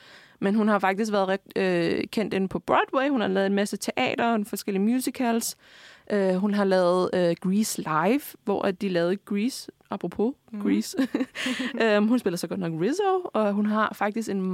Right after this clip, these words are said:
Speaker 1: meget god præstation i den, øh.
Speaker 2: Ej, hvor spændende. Det er bare sådan en hel modcasting i forhold til, at Gabriella-rollen er så sød, og sådan, altså sådan helt sukkersød, the, the good girl-agtig,
Speaker 1: Præcis.
Speaker 2: og så går og bliver Rizzo,
Speaker 1: Jamen,
Speaker 2: som er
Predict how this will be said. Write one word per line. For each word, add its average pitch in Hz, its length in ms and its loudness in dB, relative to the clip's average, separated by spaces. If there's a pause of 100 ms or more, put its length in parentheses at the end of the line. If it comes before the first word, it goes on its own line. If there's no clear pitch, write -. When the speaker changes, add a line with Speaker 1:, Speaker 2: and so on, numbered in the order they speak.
Speaker 1:
meget 185 420 2
god 247 280 0 (120)
præstation 196 580 -4
i 190 60 -2
den, 185 200 -2 (120)
øh. 180 60 -2
Speaker 2:
Ej, 180 460 0
hvor 311 120 -4
spændende. 240 420 -4
Det 269 60 -2
er 226 60 -6
bare 233 120 0
sådan 269 120 -6
en 247 40 -6
hel 277 160 -4
modcasting 233 760 -4
i 220 100 -8
forhold 220 220 -2
til, 208 160 -10
at 196 260 -6 (300)
Gabriella-rollen 202 680 -4
er 196 100 -8
så 220 180 -10
sød, 233 520 -8
og 214 120 -8
sådan, - 140 -16
altså 208 120 -8
sådan 233 120 -4
helt 240 160 -8
sukkersød, 247 760 -8 (500)
the, 214 240 -4 (100)
the 240 60 -4
good 233 160 -4
girl-agtig, 196 420 -4
Speaker 1:
Præcis. 208 300 0
Speaker 2:
og 220 80 -2
så 226 160 -4
går 226 120 -2
og 208 100 0
bliver 208 260 -4 (260)
Rizzo, 226 200 -6
Speaker 1:
Jamen, 208 160 -4 (200)
Speaker 2:
som 202 140 0
er 190 260 -4